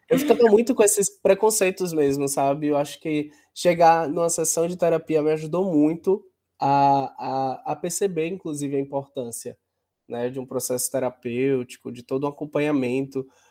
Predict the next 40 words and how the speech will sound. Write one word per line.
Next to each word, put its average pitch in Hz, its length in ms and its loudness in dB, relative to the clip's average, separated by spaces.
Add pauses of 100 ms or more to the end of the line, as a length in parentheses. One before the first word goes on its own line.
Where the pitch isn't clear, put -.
(220)
porque, 143 1120 -2
e 165 100 -8
uma 180 160 -2
coisa 175 240 -8
principal 175 720 -2
que 170 140 -12
me, 135 280 -4
me 135 180 -6
fez 135 240 -8
enxergar 131 380 -6
a - 20 -8
terapia 123 360 -8
de 127 80 -8
outra 127 280 -6
forma, 117 520 -8 (640)
que - 100 -6
existe 170 360 -2
o 208 60 -4
campo, 208 680 2
né, 160 320 -2
de 170 200 -10
uma 151 120 0
amizade 151 600 -2
que 156 120 -16
você 147 240 -4
pode 135 260 -4
chegar 139 340 -4
no 160 100 -4
seu 170 160 -4
amigo 143 240 0
e 139 40 0
desabafar, 139 840 -4 (340)
e 127 100 -6
falar 131 340 0
da 135 80 -6
sua 139 220 -2
vida 131 460 -6
e 131 60 -4
tudo 135 220 -10
mais, 143 480 -4